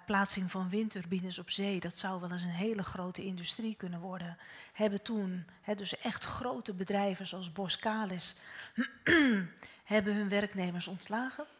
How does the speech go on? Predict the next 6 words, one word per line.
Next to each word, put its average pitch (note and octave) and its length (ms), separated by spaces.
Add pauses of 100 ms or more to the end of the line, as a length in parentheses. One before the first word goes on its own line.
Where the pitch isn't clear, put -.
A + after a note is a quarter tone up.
(840)
Eh, G3 280
Nederlandse G3+ 540
werknemers A3+ 500
met G3+ 180
een F#3 280
cao-loon. A#3 640